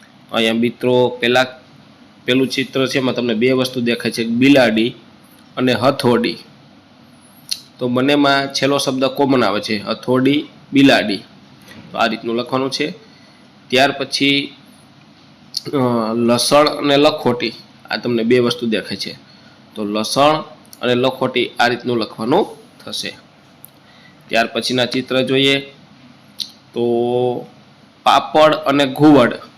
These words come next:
તો પાપડમાંય ડ આવે ને ઘુવડમાંય ડ આવે. તો આ રીતનું પાપડ અને ઘુવડ લખવાનું છે. ત્યાર પછી મગર અને વાનર.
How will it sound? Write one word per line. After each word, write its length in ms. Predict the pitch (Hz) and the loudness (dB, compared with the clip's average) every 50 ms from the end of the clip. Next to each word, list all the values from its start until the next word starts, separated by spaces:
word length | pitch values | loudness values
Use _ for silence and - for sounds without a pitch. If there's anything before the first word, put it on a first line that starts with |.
| - - - - - - - _ - - - - - - - - - - | -20 -20 -20 -20 -20 -20 -20 _ -20 -20 -20 -20 -20 -20 -20 -20 -20 -12
તો 80 | - 120 | -10 -10
પાપડમાંય 840 | 113 - - 107 107 113 - 135 135 135 139 139 139 143 143 143 - - - - - - - - - - - | -6 -2 0 0 0 2 0 0 0 2 2 4 4 4 2 0 -2 -6 -12 -20 -20 -20 -20 -20 -20 -14 -4
ડ 100 | 123 127 | 2 4
આવે 300 | 135 139 139 139 147 143 | 6 6 6 6 6 4
ને 120 | 135 139 127 | 2 2 0
ઘુવડમાંય 480 | - - 147 160 165 143 147 139 131 | 2 4 4 6 6 6 4 4 2
ડ 100 | 127 120 | 2 2
આવે. 320 | 117 98 76 73 73 73 - | 2 2 2 0 -2 -6 -8
તો 140 | - - | -4 -4
આ 60 | 95 98 | -2 -2
રીતનું 360 | 104 107 95 110 107 104 - | -2 -4 -6 -8 -10 -4 -2
પાપડ 440 | 107 98 104 - - 127 139 143 143 | 0 0 0 0 2 2 2 2 0
અને 260 | - - - 123 110 | -2 -6 -6 -6 -6
ઘુવડ 360 | 107 - 117 117 120 110 101 | -4 -4 -2 0 0 0 -2
લખવાનું 420 | 104 92 - - 110 98 110 104 | -4 -8 -8 -8 -8 -6 -6 -6
છે. 200 | - - 101 92 - - - - - - - - - - - - - - - - - - _ - _ _ | -8 -8 -10 -12 -14 -18 -20 -20 -20 -20 -20 -18 -16 -16 -16 -16 -18 -20 -20 -20 -20 -20 _ -20 _ _
ત્યાર 240 | - 127 127 135 135 | 0 2 2 2 2
પછી 340 | 131 - 135 127 - 139 135 | 0 -4 -6 -4 -2 -2 0
મગર 600 | 127 123 120 120 127 131 135 139 147 151 156 156 156 | 2 2 2 2 2 2 2 4 6 6 6 6 4
અને 300 | - - - - 143 143 | 0 -4 -4 0 2 2
વાનર. 440 | 147 143 147 147 147 147 135 120 | 2 4 4 4 4 4 2 0